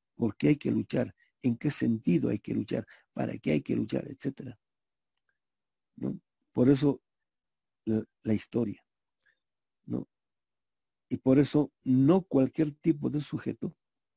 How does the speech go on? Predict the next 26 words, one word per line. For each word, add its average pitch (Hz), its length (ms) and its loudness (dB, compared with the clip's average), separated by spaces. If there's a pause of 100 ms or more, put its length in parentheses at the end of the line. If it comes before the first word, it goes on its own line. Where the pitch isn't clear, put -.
(460)
es 139 120 -2
sujeto 131 380 0
del 107 120 -2
conocimiento 113 500 -6
histórico, - 480 -18 (1400)
¿no? - 220 -8 (580)
Ahora, 120 240 0
cuando 117 260 0
dice 160 200 2
aquí 139 180 2
al 123 80 2
principio, 139 640 2 (180)
es 139 260 2
la 123 120 -2
clase 127 260 -4
oprimida 123 420 0
que 151 140 -2
lucha, 120 400 -2 (680)
cuando 120 520 4
lucha, 165 420 4
no 123 160 2
solamente 135 400 2
está - 160 -2
luchando 123 360 2
por 117 180 -4
reivindicaciones, 107 760 0